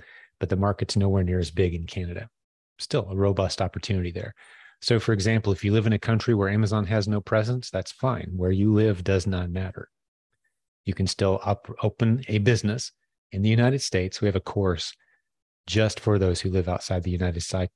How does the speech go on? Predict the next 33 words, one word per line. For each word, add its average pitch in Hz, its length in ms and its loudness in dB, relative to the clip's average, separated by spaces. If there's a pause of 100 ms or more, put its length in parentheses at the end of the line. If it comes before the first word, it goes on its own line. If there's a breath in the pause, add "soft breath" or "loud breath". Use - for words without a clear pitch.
States, - 340 -2
by 90 120 -4
the 87 80 -2
way. 87 120 -2
I'll 87 120 -4
stick - 220 -6
a 90 40 -2
link 92 260 -2
in 90 60 -2
the 85 80 -6
show 104 220 0
notes. 92 300 -2
It's - 280 -6
international 104 840 2
A 104 180 2
Z 98 340 0
dot 92 280 -2
com 90 480 -2
is 98 120 -4
the 95 100 -4
website. 90 500 -2
Again, 90 400 -2
International 95 1080 0 (380 loud breath)
A 98 320 0 (420)
Z 90 500 0
as 90 140 -2
in 90 100 -4
Amazon, 92 540 -4 (920)
international 98 720 -2
A 101 180 0
Z 95 240 -4
dot 92 240 -4
com. 92 400 -2